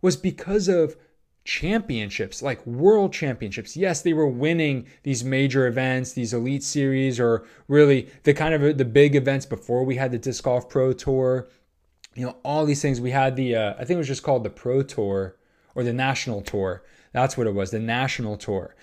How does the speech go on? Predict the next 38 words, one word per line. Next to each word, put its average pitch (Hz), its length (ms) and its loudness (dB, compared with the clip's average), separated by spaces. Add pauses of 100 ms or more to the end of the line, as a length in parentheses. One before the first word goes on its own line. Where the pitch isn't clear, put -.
(200)
So - 160 4
we 190 140 4
had 214 240 4
these 165 260 2
big 151 320 4
events 147 360 2
that 120 200 0
then 131 220 0
got 120 240 2
transferred 120 380 -4
over 117 160 0
to 113 100 -10
the 101 100 -6
Disc 170 260 -6
Golf 113 220 -2
Pro 107 200 -2
Tour, 104 380 -4 (440)
but 127 400 2 (520)
I 175 140 2
do 214 140 2
not 180 180 2
put 156 220 0
either 185 720 2
Calvin 135 400 2
or 131 220 -4
Gannon 120 520 -4
on 127 220 -6
this, 120 400 -4
on 123 180 -6
that 120 260 -4
level 139 260 0
yet, 104 260 -8
simply 190 520 -4
because 120 680 -2 (180)
we're 127 140 -4
not 151 320 -2
talking 143 500 -6
about 113 500 -4